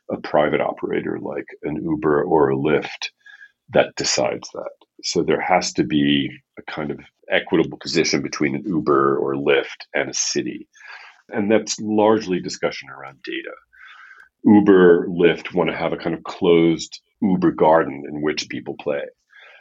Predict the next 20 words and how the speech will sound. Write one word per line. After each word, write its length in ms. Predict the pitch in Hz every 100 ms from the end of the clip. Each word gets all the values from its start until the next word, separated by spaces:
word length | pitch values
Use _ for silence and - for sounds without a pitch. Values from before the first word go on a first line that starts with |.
| _ -
Cities 680 | - - 101 92 82 82 -
and 160 | 87 82
others 560 | 85 80 78 76 - -
want 280 | 80 78 76
that 180 | 73 -
garden 320 | 76 71 69
to 100 | -
be 180 | 69 -
open, 420 | 73 71 65 62
to 100 | -
have 160 | - 69
more 160 | 67
competition, 640 | - - - - - - -
et 100 | -
cetera, 320 | - - - 95
and 80 |
also 320 | 98 101 95 -
for 160 | 85
the 80 | 71 - _ _ - _
public 460 | 113 90 90 73